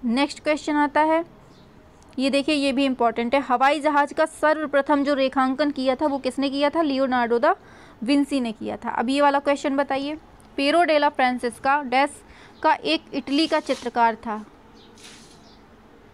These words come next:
गॉथिक कला, गॉथिक काल, प्रारंभिक पुनर्जागरण, मध्यकाल, मध्ययुगीन काल, रोकोको अवधि।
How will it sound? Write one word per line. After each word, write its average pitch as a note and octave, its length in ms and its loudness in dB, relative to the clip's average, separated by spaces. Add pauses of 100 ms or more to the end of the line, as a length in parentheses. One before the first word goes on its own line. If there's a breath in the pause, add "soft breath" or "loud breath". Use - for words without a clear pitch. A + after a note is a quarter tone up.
गॉथिक C4 540 -2
कला, D#4+ 320 2 (840)
गॉथिक C#4 380 0
काल, E4+ 320 2 (280)
प्रारंभिक C4 520 0
पुनर्जागरण, D#4 800 0 (680)
मध्यकाल, C4+ 540 0 (100)
मध्ययुगीन C4+ 800 -2
काल, D#4 340 0 (360)
रोकोको C4 520 -2
अवधि। A3+ 520 -2